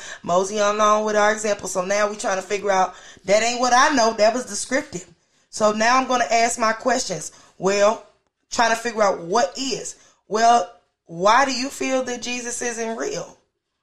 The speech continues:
What is making you say that? Let me, let me figure out what is making them say that. That's what descriptive research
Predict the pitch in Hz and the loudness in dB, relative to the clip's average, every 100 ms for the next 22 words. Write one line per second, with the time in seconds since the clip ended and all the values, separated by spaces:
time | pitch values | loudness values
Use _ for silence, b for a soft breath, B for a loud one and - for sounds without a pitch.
0 | _ _ 165 202 294 302 254 220 226 240 | _ _ -2 2 2 0 -6 -4 -2 -2
1 | 214 214 196 202 - - 202 196 185 160 | -6 -12 -10 -6 -6 -2 -2 -2 -6 -10
2 | - - _ - - _ _ _ _ _ | -12 -14 _ -16 -16 _ _ _ _ _
3 | _ _ _ _ _ _ _ _ _ _ | _ _ _ _ _ _ _ _ _ _
4 | _ 214 262 262 233 247 247 - 247 220 | _ 0 2 2 4 4 2 0 0 4
5 | 214 190 180 226 233 - - - 208 208 | 4 4 2 2 2 0 -8 -6 -4 -4
6 | 202 196 196 185 175 175 185 165 123 - | -2 -2 -2 -10 -8 -8 -6 -8 -10 -16
7 | - - B B - 208 240 208 220 - | -20 -18 B B -2 0 -2 -4 -2 -2
8 | - - _ _ _ _ _ - 185 - | -6 -20 _ _ _ _ _ -8 -6 -2
9 | 247 233 - 185 180 190 185 180 165 - | -2 -2 -4 -6 -4 -8 -4 -6 -6 -10